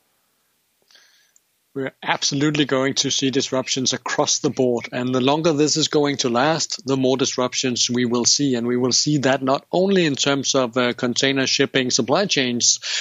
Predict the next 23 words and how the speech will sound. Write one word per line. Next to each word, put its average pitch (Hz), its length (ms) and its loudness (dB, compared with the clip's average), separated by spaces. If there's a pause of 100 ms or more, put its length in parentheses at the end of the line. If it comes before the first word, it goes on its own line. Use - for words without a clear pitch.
(140)
which 135 180 2
of 123 100 -2
course 127 220 0
take 127 300 -2
most - 240 0
headlines 117 480 -2
right 117 160 0
now, 113 260 -2
but, 117 320 -4
uh, 123 160 0
obviously 151 480 2
also 131 460 2
for, 120 320 2
uh, 110 40 -2
for 113 200 -2
grain 143 240 2
shipments 143 540 0
in 110 100 -2
bulk - 240 -2
carriers 156 500 2
and 123 140 0
for, 120 260 2
uh, 120 140 0